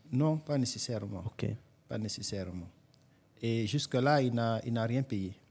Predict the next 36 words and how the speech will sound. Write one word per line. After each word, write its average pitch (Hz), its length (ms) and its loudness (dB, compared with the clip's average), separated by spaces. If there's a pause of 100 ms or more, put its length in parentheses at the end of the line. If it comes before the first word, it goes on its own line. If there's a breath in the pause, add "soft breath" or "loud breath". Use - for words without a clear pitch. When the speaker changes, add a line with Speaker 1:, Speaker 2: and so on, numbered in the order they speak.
(120)
Speaker 2:
Ok. - 220 2 (220)
Speaker 1:
On 110 120 -4
est 117 80 -4
d'accord ? 135 400 -2
C'est, 101 320 -6 (100)
voilà, 104 220 -2
Speaker 2:
Mhm. 98 80 0
Speaker 1:
jusque-là, 107 480 -2
il 110 100 -2
n'a 104 100 -2
rien 110 200 0
payé. 123 500 -2
Donc, 98 320 -4
nous 107 180 -4
allons 117 260 2
vers 104 200 -2
lui 127 380 0 (500 soft breath)
et, 160 380 6
euh, 104 360 2
nous 113 180 2
discutons 117 460 2
avec 107 300 2
lui. 120 500 0
Euh, 92 680 -4 (100)
pendant 110 260 -4
que 113 100 -8
nous 107 120 -2
discutons - 400 -6
avec 98 280 -2
lui, 123 380 2
nous 104 220 -2
évaluons 101 440 -2
son, 92 380 -10
son - 220 -10
stock, 117 560 -2
euh, 95 360 -8